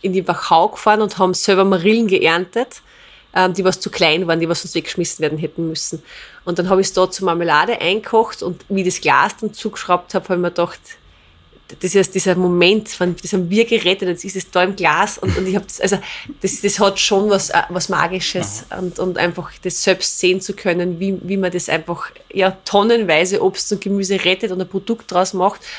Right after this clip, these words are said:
Speaker 1: und dann kriegt das auch noch wer geschenkt und freut sich voll drüber.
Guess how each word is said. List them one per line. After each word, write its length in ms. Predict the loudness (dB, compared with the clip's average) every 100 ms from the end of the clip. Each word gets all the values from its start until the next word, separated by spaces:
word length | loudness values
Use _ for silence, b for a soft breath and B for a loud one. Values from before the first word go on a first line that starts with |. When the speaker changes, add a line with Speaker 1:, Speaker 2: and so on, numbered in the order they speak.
| B B -6
Speaker 1:
und 160 | -2
dann 120 | -2
kriegt 220 | -2 -4 -4
das 140 | -2
auch 80 | -2
noch 100 | 0
wer 120 | -2
geschenkt 420 | 0 0 0 -4
und 100 | -12
freut 360 | -6 -2 -2 -2
sich 120 | -10
voll 200 | -2 -2
drüber. 500 | -2 -2 2 2 2